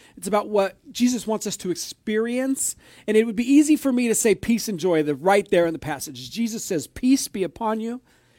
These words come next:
And the disciples were filled with joy, and Jesus wants you to have those. And if you are lacking those, today is a great day to turn our hearts to the Lord, receive Jesus' peace and joy.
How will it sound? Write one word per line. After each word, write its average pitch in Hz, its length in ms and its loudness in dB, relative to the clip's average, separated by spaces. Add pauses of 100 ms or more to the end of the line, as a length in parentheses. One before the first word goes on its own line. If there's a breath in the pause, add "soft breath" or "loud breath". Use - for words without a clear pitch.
(160 soft breath)
And 214 120 2
the 202 40 6
disciples 180 360 0
were 180 100 -2
filled 240 500 4
with 190 200 -4
joy, 160 340 -4
and 143 100 -6
Jesus 202 480 -6
wants 170 300 -2
you 170 60 -2
to 139 80 -4
have 127 320 -8
those. 117 280 -12 (240 loud breath)
And 170 120 -2
if - 120 -8
you 220 220 2
are 240 160 4
lacking 214 580 2
those, 131 300 -2 (300 loud breath)
today 185 200 4
is 180 120 4
a 180 40 -2
great 185 380 2
day 156 220 2
to 147 80 -12
turn 165 180 -4
our 147 60 -2
hearts 165 260 -2
to - 100 -16
the 165 140 -8
Lord, 156 260 2
receive 170 360 -6
Jesus' 143 480 -8
peace 165 260 -8
and 139 140 -8
joy. 131 280 -6